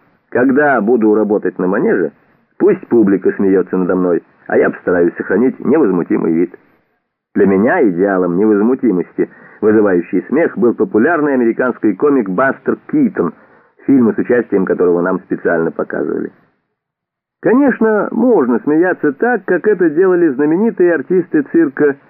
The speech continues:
«Бим-Бом». Они смеялись потрясающе. У них целый номер строился на смехе. Сначала начинал смеяться Бом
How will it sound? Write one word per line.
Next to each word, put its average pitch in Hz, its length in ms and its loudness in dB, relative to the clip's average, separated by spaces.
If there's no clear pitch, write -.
«Бим-Бом». 107 800 0
Они 170 280 2
смеялись 160 420 2
потрясающе. 80 840 -4
У 120 60 0
них 160 260 2
целый 208 280 4
номер 113 400 0
строился 92 420 -2
на 110 160 -2
смехе. 85 400 -6
Сначала 220 500 0
начинал 147 400 -2
смеяться 147 480 0
Бом 87 380 0